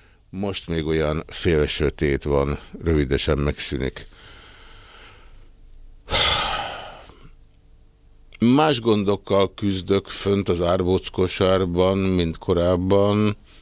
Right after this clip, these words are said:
Hogy ez mennyiségileg vagy minőségileg más,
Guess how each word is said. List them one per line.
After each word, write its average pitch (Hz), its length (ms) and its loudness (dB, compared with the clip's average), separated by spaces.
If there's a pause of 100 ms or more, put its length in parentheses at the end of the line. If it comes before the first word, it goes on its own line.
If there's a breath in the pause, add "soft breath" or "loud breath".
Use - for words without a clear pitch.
Hogy 135 160 0
ez 113 200 0 (240)
mennyiségileg 107 800 2
vagy 87 180 2
minőségileg 85 800 0
más, 92 320 0